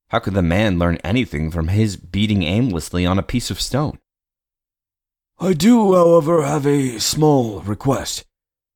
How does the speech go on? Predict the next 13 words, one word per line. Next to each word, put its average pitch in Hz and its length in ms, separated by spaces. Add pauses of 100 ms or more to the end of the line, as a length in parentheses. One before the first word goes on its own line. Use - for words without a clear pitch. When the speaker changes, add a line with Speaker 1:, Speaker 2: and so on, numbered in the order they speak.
(380)
Speaker 2:
Would 110 240
you 160 420
be 123 220
willing 143 380
to 123 220
allow 117 300
me 139 220
to 123 160
help 190 280
you 85 220
with 104 380
your 101 200
work? 113 440